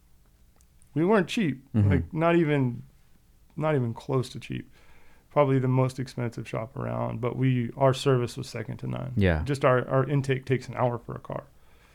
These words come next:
Speaker 1: I mean, it's a very thorough process. So I had respect for him right off the bat because he was beyond his years on, on his picking of, you know, who to use and how to operate. And, and again, that turnaround of,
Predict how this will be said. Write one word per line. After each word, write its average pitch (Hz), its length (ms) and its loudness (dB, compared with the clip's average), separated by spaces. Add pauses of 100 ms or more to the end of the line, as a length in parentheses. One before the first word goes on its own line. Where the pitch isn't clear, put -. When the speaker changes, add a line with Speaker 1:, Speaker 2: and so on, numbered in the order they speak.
(240)
Speaker 1:
I 131 80 -4
mean, 123 280 0
it's 127 160 -6
a 127 80 -2
very 127 440 2
thorough 117 460 -4
process. - 680 -12 (120)
So 120 320 -2 (580)
I 143 100 4
had 151 200 6
respect 147 460 0
for 143 120 2
him 123 140 2
right 127 140 4
off 135 200 0
the 135 80 -6
bat 123 280 -6 (360)
because 131 300 -4
he 139 240 2
was 127 300 0
beyond 143 480 4
his 131 180 0
years 127 460 2
on, 120 260 -6 (160)
on 131 80 0
his 120 140 -2 (360)
picking 135 440 -2
of, 120 180 -8 (220)
you 135 100 -4
know, 127 300 -6
who 151 120 2
to 139 60 2
use 127 640 -2
and 113 220 -6 (580)
how 147 160 -2
to 139 80 4
operate. 131 760 -2
And, 117 360 -10
and 127 240 -6
again, 139 460 0
that 127 220 2
turnaround 131 640 -2
of, 127 160 -6